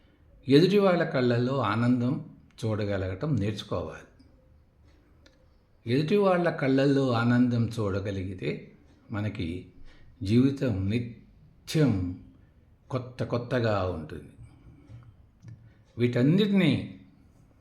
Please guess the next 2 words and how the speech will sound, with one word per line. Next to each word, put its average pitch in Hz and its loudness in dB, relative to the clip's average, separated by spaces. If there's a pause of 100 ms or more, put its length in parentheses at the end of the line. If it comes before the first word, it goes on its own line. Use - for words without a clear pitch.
(280)
క్రోడీకరిస్తూ 120 0 (960)
రామదాసు 123 2